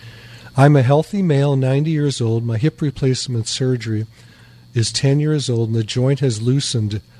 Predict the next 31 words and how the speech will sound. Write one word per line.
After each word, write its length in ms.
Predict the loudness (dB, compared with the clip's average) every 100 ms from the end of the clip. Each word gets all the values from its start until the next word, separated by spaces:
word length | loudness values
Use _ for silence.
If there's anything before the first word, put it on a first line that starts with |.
| -4
again, 500 | -2 0 0 0 -6 -14 -20 -14
causing 460 | -2 0 0 -2 -2
pain. 340 | -2 -2 -2
Am 140 | -2 -2
I 80 |
a 60 | -2
candidate 500 | -2 -2 0 -2 -4
for 140 | -8
stem 320 | -6 -2 -2 -2
cell 240 | -4 -4
treatment? 540 | -4 -4 -2 -4 -6 -8 -12 -12 -14 -16 -16 -18 2
Good 320 | 6 6 4
question. 720 | -4 2 2 2 -2 -2 0
I 80 | 0
don't 300 | 0 0 0
know 180 | 0 2
the 220 | 2 0
answer 320 | 0 -2 -2
until 320 | -2 -2 -2 -2
I 60 |
examine 580 | -2 -4 -2 0 0 2
you. 260 | 2 2 -2 -14 -20 -20 -20 -20 -20 -8
Uh, 220 | -2 -2 -4 -2
typically, 640 | -2 0 -2 0 0 0
after 480 | 0 0 -2 -6 -4
a 160 | -2 -4
joint 500 | -2 0 0 -2 -6 -6
replacement 920 | -6 -6 -2 0 0 -2 -2 -4 -6 -14 -20 -20 -20 -20 -16
and 460 | -4 0 2 0 -2
the 200 | -4 -4
bone, 640 | -2 0 2 2 2 -2